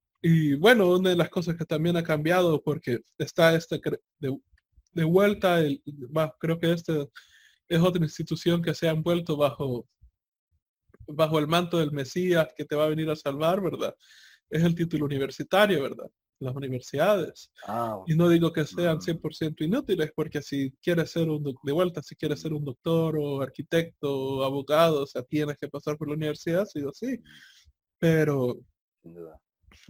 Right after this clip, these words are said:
Speaker 1: o sea, creo que bajo ese contexto las universidades aún sirven.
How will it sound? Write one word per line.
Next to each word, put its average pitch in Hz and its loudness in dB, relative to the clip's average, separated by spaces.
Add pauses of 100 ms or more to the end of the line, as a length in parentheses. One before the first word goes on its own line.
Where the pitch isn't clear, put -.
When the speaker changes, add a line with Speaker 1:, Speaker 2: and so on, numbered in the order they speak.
Speaker 1:
o 156 -6
sea, 160 4
creo 170 2
que 170 4
bajo 165 4
ese 165 -2
contexto 185 0
las 165 2
universidades 151 -2
aún 147 -2
sirven. 196 -2